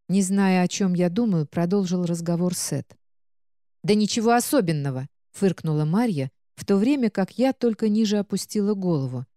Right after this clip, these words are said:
не желая отвечать. «Мы тут до торговых рядов в городе дошли.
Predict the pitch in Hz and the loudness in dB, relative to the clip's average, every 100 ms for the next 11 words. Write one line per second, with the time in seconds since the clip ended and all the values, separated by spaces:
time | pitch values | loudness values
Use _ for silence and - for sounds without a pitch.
0 | - 165 160 165 160 156 151 - 180 - | -4 -2 0 0 0 0 -2 -4 -6 -6
1 | 123 - - _ _ _ _ - 320 349 | -8 -10 -20 _ _ _ _ -4 -2 0
2 | 294 220 285 294 254 285 277 - 285 269 | 0 0 2 2 2 2 2 2 2 2
3 | 415 - - 175 180 180 156 165 175 180 | 2 0 -8 -2 2 2 2 2 0 0
4 | - 147 | -2 -4